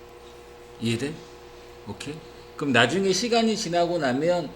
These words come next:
이 연출자가, 어, 뭘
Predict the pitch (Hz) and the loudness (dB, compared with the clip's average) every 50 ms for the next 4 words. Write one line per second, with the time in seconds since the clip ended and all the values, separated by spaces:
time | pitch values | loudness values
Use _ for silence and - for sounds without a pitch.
0 | - - - 131 135 139 117 113 127 123 - 214 214 208 185 - - 180 160 147 | -14 -10 -4 0 2 2 4 2 2 0 0 0 0 0 -2 -2 0 2 2 2
1 | 156 165 170 170 170 160 165 - - - - - - - - - - - - - | 4 4 4 4 2 0 -2 -8 -14 -18 -20 -20 -20 -20 -20 -20 -20 -20 -20 -20
2 | - - - - - - - 123 120 120 120 120 117 117 113 113 117 135 147 147 | -20 -20 -20 -20 -18 -12 -6 -4 -2 -2 -2 -2 -2 -2 0 2 6 8 8 8
3 | 147 | 8